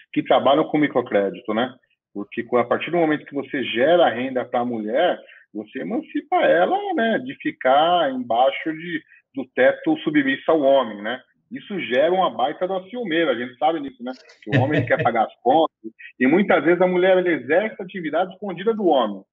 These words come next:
né? Então, assim, ela acaba comprando, tem muitos casos, ela, ela, ela faz escondido, ela não quer que a gente chegue lá no momento que ele esteja, né? A gente tem que mandar, às vezes, um agente transformador de sexo feminino,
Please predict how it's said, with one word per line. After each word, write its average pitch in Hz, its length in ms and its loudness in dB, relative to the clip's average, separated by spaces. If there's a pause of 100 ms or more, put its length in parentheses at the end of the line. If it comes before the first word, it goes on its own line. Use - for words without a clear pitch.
(260)
né? 135 160 0 (380)
Então, 127 220 -6
assim, 127 160 -8
ela 113 120 2
acaba 160 300 0
comprando, 151 420 -6
tem 147 100 -10
muitos 196 240 -10
casos, 208 340 2
ela, 208 260 2 (260)
ela, 139 220 -2 (140)
ela 135 120 0 (340)
faz 220 240 0
escondido, 208 760 -8
ela 139 140 -4
não 180 160 -4
quer 190 140 -4
que 180 80 -6
a 160 40 -6
gente 165 200 -12
chegue 151 200 -6
lá 143 100 -2
no 151 80 -2
momento 143 320 -4
que 147 80 -6
ele 131 100 -10
esteja, 202 540 0 (220)
né? 180 200 0 (480)
A 110 100 4
gente 143 180 0
tem 180 140 4
que 180 100 2
mandar, 165 400 6
às 139 60 -2
vezes, 143 140 -6
um 156 80 -2
agente 147 300 -2
transformador 147 580 -6
de - 80 -18
sexo - 280 -8
feminino, 170 480 -2